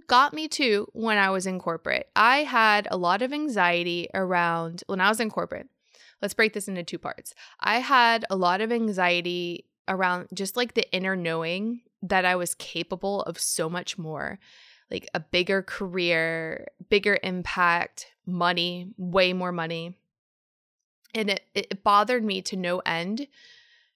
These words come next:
to know that I couldn't truly control what was happening. Like, I could get a new job, I could go to a different company,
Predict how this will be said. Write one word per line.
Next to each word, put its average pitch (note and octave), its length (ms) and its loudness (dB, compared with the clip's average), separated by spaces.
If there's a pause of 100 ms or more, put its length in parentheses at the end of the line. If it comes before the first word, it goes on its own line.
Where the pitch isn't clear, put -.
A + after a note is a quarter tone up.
(120)
to A3+ 220 2
know F#3+ 580 2 (160)
that F3 560 4 (1040)
I F#3+ 240 4 (100)
couldn't G3 720 -2 (240)
truly F#3+ 560 0
control A3+ 440 -2
what A#3+ 100 0
was A#3 120 -2
happening. B3+ 440 0
Like, F#3 180 0
I F#3 100 4
could F#3+ 160 -8
get G#3 140 0
a G3+ 60 -2
new F#3+ 140 -2
job, F3 320 2
I F3 60 -2
could F3+ 140 -8
go F#3 100 -2
to F#3 100 -2
a F3+ 40 -2
different E3+ 320 -6
company, E3+ 460 -10